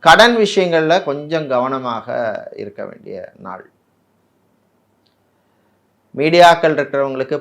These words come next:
பணிச்சுமை இருக்கும். ஐ டி துறை சார்ந்த ஊழியர்களுக்கெல்லாம் நல்ல அனுகூலமான நாள். புது ப்ராஜெக்ட்ஸ்ல ஜாயின் பண்றதுக்கான வாய்ப்பெல்லாம் கிடைக்கும். அல்லது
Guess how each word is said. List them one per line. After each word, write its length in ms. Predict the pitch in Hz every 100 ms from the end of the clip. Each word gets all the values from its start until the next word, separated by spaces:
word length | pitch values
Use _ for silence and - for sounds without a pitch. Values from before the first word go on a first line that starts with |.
| -
பணிச்சுமை 440 | 131 156 160 139 127
இருக்கும். 280 | 120 123 123 127
ஐ 40 | 143 160
டி 100 | 170 165
துறை 160 | 151 143 139
சார்ந்த 320 | 127 123 120
ஊழியர்களுக்கெல்லாம் 720 | 117 120 110 110 113 117 127 110 95 _ _ _ _ _ _ _ _ _ _ _ _ _ _ - 110
நல்ல 180 | 131 151 127
அனுகூலமான 500 | 127 139 147 135 120 104
நாள். 160 | 95 -
புது 140 | 127 131 127
ப்ராஜெக்ட்ஸ்ல 640 | 120 135 139 139 - 117 110 104
ஜாயின் 260 | 113 117 117
பண்றதுக்கான 560 | 104 107 104 - 98 92
வாய்ப்பெல்லாம் 560 | 104 127 131 113 110 110 107
கிடைக்கும். 420 | 101 - 120 123 _ _ _ -
அல்லது 240 | 110 110